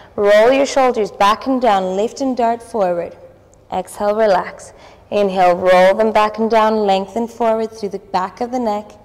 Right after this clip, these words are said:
and release. Roll and dart, and release.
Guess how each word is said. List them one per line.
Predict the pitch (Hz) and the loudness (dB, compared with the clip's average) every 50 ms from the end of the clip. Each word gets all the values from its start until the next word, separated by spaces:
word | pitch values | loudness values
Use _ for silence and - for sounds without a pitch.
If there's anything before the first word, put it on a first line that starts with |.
| - - _ _ _ _ _ _ - | -20 -20 _ _ _ _ _ _ -8
and | 196 190 185 185 | -6 -4 -2 -2
release. | 185 190 190 185 175 175 175 - - - - - - _ _ _ - _ _ _ _ _ _ | -2 -2 -2 -2 -6 -8 -10 -12 -18 -20 -20 -20 -20 _ _ _ -20 _ _ _ _ _ _
Roll | - 196 196 185 180 180 175 175 | -4 -2 0 2 2 2 2 0
and | 175 175 175 180 | -2 -4 -6 -4
dart, | - 180 180 190 247 370 - - - - - - - _ _ _ _ _ _ _ _ _ _ _ _ _ _ _ _ _ _ _ _ _ _ _ _ _ _ _ _ _ _ _ _ _ _ _ - | 0 2 2 2 2 0 -2 -8 -18 -20 -20 -20 -20 _ _ _ _ _ _ _ _ _ _ _ _ _ _ _ _ _ _ _ _ _ _ _ _ _ _ _ _ _ _ _ _ _ _ _ -12
and | 202 190 185 185 190 190 | -10 -8 -8 -6 -6 -4
release. | 202 208 202 202 175 170 175 - - - - - | -4 -4 -4 -4 -6 -6 -8 -10 -16 -20 -20 -20